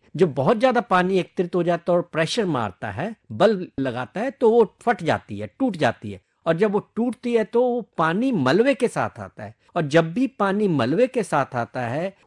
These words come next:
उसमें इतना वेग और उतनी शक्ति होती है कि उसके रास्ते में कुछ भी आ जाए उसको तहस नहस कर सकता है। तो यही एक बड़ी वजह थी कि बहुत बड़ी मात्रा में मलबे के साथ पानी उस ट्रिब्यूटरी से आया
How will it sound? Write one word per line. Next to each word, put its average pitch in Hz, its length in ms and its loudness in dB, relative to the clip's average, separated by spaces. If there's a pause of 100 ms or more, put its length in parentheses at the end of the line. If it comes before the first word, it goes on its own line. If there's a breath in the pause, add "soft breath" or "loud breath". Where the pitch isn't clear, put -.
उसमें 254 400 0
इतना 214 320 2
वेग 180 420 4
और 160 240 0
उतनी 190 260 0
शक्ति 190 460 -2
होती 135 340 0
है 190 220 0 (160)
कि 220 60 2
उसके 220 260 2
रास्ते 180 340 2
में 190 140 -4
कुछ - 280 -8
भी 196 100 2
आ 147 120 4
जाए 151 160 -2
उसको 170 240 -8
तहस 156 440 -2
नहस 104 200 -10
कर 107 120 -16
सकता - 360 -20
है। 87 140 -18 (160)
तो 160 60 -2
यही 156 280 4
एक 202 200 2
बड़ी 135 240 0
वजह 131 300 -2
थी 196 280 -10 (180)
कि 190 80 -2
बहुत 147 400 -2 (100)
बड़ी 208 240 4
मात्रा 131 440 2
में 95 160 -8 (240)
मलबे 190 360 6
के 170 140 0
साथ 135 400 0 (220)
पानी 170 380 2 (140)
उस - 260 -4
ट्रिब्यूटरी 127 440 -2
से - 140 -4
आया 131 380 0